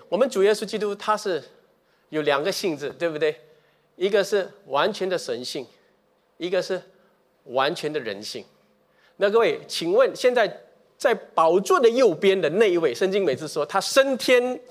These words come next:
宝座右边，对不对？在神的右边那位，亲爱的弟兄姐妹，他是带着人性还是神性？呃，神性和人性，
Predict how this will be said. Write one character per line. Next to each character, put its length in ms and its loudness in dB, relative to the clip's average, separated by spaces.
宝 240 2
座 180 0
右 200 0
边， 200 2
对 80 0
不 80 2
对？ 220 2
在 140 2
神 260 2
的 80 4
右 200 4
边 340 0
那 140 4
位， 100 4
亲 180 -2
爱 60 4
的 60 2
弟 100 -2
兄 100 -2
姐 120 2
妹， 80 0
他 200 0
是 160 0
带 200 2
着 120 2
人 320 0
性 240 -2
还 140 -6
是 100 -8
神 220 -8
性？ 160 -12
呃， 240 -14
神 180 -12
性 120 -10
和 80 -10
人 120 -6
性， 160 -4